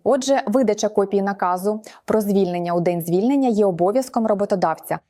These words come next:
закріпленим статтею сорок сьомою Кодексу законів про працю. Копія —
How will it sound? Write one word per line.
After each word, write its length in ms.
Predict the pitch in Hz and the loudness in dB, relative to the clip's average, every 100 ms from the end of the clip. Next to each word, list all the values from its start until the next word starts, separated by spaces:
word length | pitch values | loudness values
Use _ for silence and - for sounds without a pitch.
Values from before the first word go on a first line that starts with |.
| _ | _
закріпленим 600 | 175 185 190 190 175 175 | -2 0 2 0 0 -2
статтею 480 | 170 185 170 196 269 | -4 -4 -2 0 0
сорок 460 | 277 - 175 220 240 | -2 0 0 0 -2
сьомою 360 | - 190 185 | -2 0 0
Кодексу 460 | 180 170 175 208 233 | 0 0 0 -2 -2
законів 500 | 226 233 226 220 220 | -2 0 0 0 0
про 140 | 185 | -2
працю. 540 | 185 214 165 160 151 165 - _ _ | 2 0 0 -4 -10 -12 -20 _ _
Копія — 400 | - 240 240 220 | 0 2 2 0